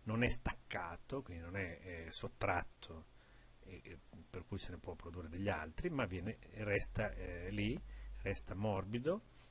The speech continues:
non è ancora rigidi-, diventato rigido, eh, non si è indurito,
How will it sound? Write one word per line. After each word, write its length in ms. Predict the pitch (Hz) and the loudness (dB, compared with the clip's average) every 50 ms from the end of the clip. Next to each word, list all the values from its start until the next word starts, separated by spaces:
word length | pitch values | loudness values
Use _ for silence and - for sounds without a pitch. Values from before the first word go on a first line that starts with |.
| - - - | -18 -12 -8
non 160 | 95 87 85 | -8 -6 -6
è 40 | 82 | -6
ancora 320 | 82 - - 98 90 90 | -8 -6 -6 -4 -4 -2
rigidi-, 480 | 85 95 92 110 147 139 123 120 101 90 | -2 -2 0 0 2 4 4 4 4 2
diventato 440 | 98 95 95 87 82 - 101 - 160 | -4 -6 -6 -4 -4 -6 0 2 4
rigido, 400 | 139 113 95 - 147 147 113 92 | 4 4 4 2 -2 -2 -2 -2
eh, 120 | 82 85 82 - - | -4 -6 -8 -8 -8
non 140 | 95 92 90 | -8 -8 -8
si 160 | - - 101 | -6 -6 -6
è 120 | 92 85 | -6 -6
indurito, 600 | 82 85 90 92 120 113 104 98 - - 190 202 | -6 -6 -2 0 2 2 2 2 2 -2 -4 -4